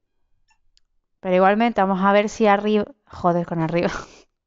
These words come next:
<laughs> Si abajo es que tenemos otra cosa y, y eso. Es que había pensado en dejarlo en las taquillas.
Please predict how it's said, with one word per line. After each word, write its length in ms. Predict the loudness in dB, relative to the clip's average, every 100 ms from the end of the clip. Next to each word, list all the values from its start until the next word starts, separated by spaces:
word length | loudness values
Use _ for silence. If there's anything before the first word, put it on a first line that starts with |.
| -4
<laughs> 580 | -2 0 0 0 -4 _
Si 180 | 0 4
abajo 1300 | 4 4 2 4 4 6 6 6 6 4 2 -2 -8 _ _ -12
es 100 | -6
que 60 |
tenemos 220 | -2 0
otra 160 | 0 0
cosa 400 | 0 -2 -2 -6
y, 540 | -6 -6 -4 -4 -4 -8 _ _ _ _ _ _ _ _ _ _ _ _
y 100 | -14
eso. 160 | -14 _ -20 -20 _ _ _ _ _ -20 -20 -20 _ _ _ _ _ _
Es 180 | -2 -2
que 80 | 2
había 120 | 2
pensado 580 | 2 0 2 4 4 2
en 120 | 0
dejarlo 400 | -2 0 0 0 0
en 160 | -2
las 160 | -4 -4
taquillas. 800 | -8 -10 -10 -16 -16 -20 -20 _